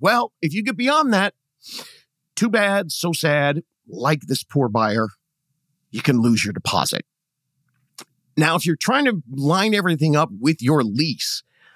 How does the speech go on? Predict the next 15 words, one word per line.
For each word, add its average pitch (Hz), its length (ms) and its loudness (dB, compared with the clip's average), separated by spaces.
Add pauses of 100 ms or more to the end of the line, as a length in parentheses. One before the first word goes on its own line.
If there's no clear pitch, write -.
(340)
you 202 260 4
really 196 560 4
need 175 200 4
to 156 60 4
make 147 160 4
sure 143 200 2
that 120 160 -4
you 123 100 0
have 120 220 -4
everything 127 420 2
understood 113 760 0 (220)
with 127 320 2
your 107 300 0
unicorn 104 480 0
team. - 320 -4